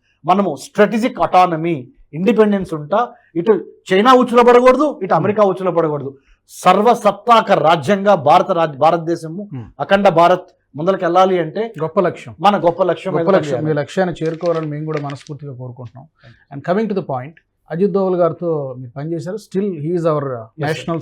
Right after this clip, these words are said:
Speaker 2: security
Speaker 1: Security
Speaker 2: advisor.
Speaker 1: advisor. Yes, sir.
Speaker 2: మూడోసారి కూడా అతన్ని
Speaker 1: అవును.
Speaker 2: పట్టుబట్టి మోదీ
Speaker 1: అవును.
Speaker 2: గారు
Speaker 1: అవును.
Speaker 2: అతని చేత, uh, అతనికి బాధ్యతను
Speaker 1: అవును.
Speaker 2: అప్పగించడం జరిగింది. నేను ఫస్ట్లోనే చెప్పినట్టుగా, అజిత్ దోవల్ గారు రాకముందు నేషనల్ సెక్యూరిటీ ఆర్కిటెక్చర్, విధి విధానాలు కానీ ఇవన్నీ కూడా ఎలా ఉండేది,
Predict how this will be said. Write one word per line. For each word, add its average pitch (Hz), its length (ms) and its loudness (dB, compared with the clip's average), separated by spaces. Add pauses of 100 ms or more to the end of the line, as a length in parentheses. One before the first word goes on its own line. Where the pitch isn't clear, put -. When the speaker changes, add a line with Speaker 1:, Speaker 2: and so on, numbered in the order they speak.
Speaker 2:
security 151 320 -8
Speaker 1:
Security - 20 -2
Speaker 2:
advisor. 135 440 -4
Speaker 1:
advisor. - 100 -20
Yes, - 100 -20
sir. - 180 -20
Speaker 2:
మూడోసారి 165 460 0
కూడా 165 300 -2
అతన్ని 143 200 -8
Speaker 1:
అవును. 120 120 -8
Speaker 2:
పట్టుబట్టి 175 580 -6
మోదీ 151 180 -6
Speaker 1:
అవును. 156 120 -4
Speaker 2:
గారు 160 320 -8
Speaker 1:
అవును. 120 140 -18 (220)
Speaker 2:
అతని 147 280 -10
చేత, 147 160 -10
uh, 131 480 -8
అతనికి 143 280 -10
బాధ్యతను 139 440 -10
Speaker 1:
అవును. 131 100 -10
Speaker 2:
అప్పగించడం 123 400 -10
జరిగింది. - 280 -20 (340)
నేను 170 180 -6
ఫస్ట్లోనే 202 340 -2
చెప్పినట్టుగా, 151 580 -8 (340)
అజిత్ 202 200 -2
దోవల్ 226 320 6
గారు 190 200 2
రాకముందు 202 880 2
నేషనల్ 185 560 -4
సెక్యూరిటీ 175 560 -6 (120)
ఆర్కిటెక్చర్, 143 480 -10 (180)
విధి 147 140 -8
విధానాలు 156 440 -4
కానీ 139 200 -10
ఇవన్నీ 135 300 -10
కూడా 139 100 -8
ఎలా 131 180 -8
ఉండేది, 120 380 -16